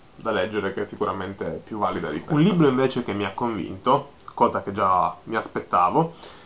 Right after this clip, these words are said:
eh, è, eh, Lo scheletro che balla di Jeffrey Deaver,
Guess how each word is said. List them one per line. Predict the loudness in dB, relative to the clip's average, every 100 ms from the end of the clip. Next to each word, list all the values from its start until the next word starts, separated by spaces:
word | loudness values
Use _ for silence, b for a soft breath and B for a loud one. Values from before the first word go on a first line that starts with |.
| B B B 6
eh, | 8 10 8 4 0
è, | 4 4 6
eh, | 4 6 4
Lo | 4
scheletro | 4 6 6 4
che | 0
balla | 4 6 6
di | 4
Jeffrey | 0 -2 -2
Deaver, | 0 2 2